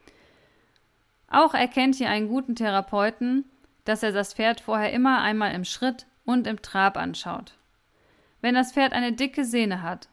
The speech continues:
und auf einem Bein deutlich lahm geht, kann zwar im Anschluss eine physiotherapeutische Behandlung Sinn machen, jedoch muss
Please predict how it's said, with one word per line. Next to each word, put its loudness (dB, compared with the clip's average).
und -4
auf -2
einem 2
Bein 2
deutlich 2
lahm 2
geht, -10
kann 4
zwar -2
im -4
Anschluss -2
eine -2
physiotherapeutische -4
Behandlung -2
Sinn -2
machen, -2
jedoch 2
muss 0